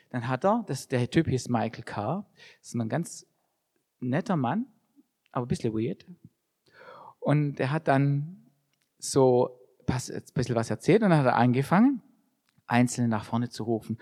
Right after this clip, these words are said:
und hat über die prophezeit. Ich dachte, also heute finde ich das auch ein bisschen grenzwertig, aber irgendwie war es ja auch faszinierend. Dann hat er so Sachen gesagt, die ein bisschen allgemein waren und hat er auch spezifische Sachen gesagt. Und ich dachte, ups,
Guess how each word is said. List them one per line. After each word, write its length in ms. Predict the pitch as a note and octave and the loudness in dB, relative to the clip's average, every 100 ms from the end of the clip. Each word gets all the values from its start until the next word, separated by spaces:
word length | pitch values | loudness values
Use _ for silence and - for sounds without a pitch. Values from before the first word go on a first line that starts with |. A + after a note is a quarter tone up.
| - - | -12 -6
und 140 | A2+ | -6
hat 100 | - | -4
über 160 | G#2+ A2 | -4 -4
die 140 | A2+ | -4
prophezeit. 760 | - - - - - F2+ G#2+ _ _ _ _ _ - - - | -6 -10 -12 -14 -12 -12 -14 _ _ _ _ _ -20 -20 -18
Ich 140 | - A2+ | -16 -6
dachte, 360 | A#2 G#2 - _ _ _ _ - | -4 -6 -12 _ _ _ _ -8
also 200 | A#2 C3 | -4 2
heute 200 | D3 D3 | 4 4
finde 180 | D3 C3 | 2 0
ich 60 | |
das 80 | B2 | 2
auch 100 | C3+ | 4
ein 60 | C3 | 4
bisschen 200 | B2+ B2+ | 0 -6
grenzwertig, 600 | - A#2+ C3 C#3+ C#3 - | -4 -4 0 -2 -2 -2
aber 200 | A#2 - - - | -2 -2 -12 -6
irgendwie 260 | - C#3 C#3+ | 0 2 2
war 120 | C3 | 0
es 100 | C3 | 0
ja 100 | - | -2
auch 160 | - - | -4 -4
faszinierend. 600 | A#2+ - - A2+ A2+ A#2 | -6 -6 -6 -4 -2 -2
Dann 180 | B2 C#3+ | -2 -2
hat 80 | |
er 60 | F3 | -2
so 120 | B2+ | -4
Sachen 240 | A2+ A#2+ F3 | -4 0 0
gesagt, 300 | F3+ E3+ C#3+ | 0 -4 -6
die 60 | |
ein 40 | B2+ | -6
bisschen 220 | B2+ - | -6 -6
allgemein 680 | A#2+ A2 A2 G#2 G2+ A#2+ C3+ | -6 -4 -4 -4 -2 -2 0
waren 240 | G3+ B3 - - - | 0 -2 -6 -12 -2
und 140 | B2 | 0
hat 120 | A#2 | 2
er 120 | C#3 - | 0 -2
auch 160 | C3+ - | -4 -4
spezifische 680 | - A#2 - B2+ C3 A#2+ | -6 -8 -6 -6 -4 -8
Sachen 340 | A#2 - - G#2+ | -8 -8 -8 -12
gesagt. 260 | G#2+ G#2 | -12 -18
Und 80 | - | -18
ich 60 | A#2 | -20
dachte, 180 | G2 - | -12 -10
ups, 340 | A3 - - | -10 -12 -20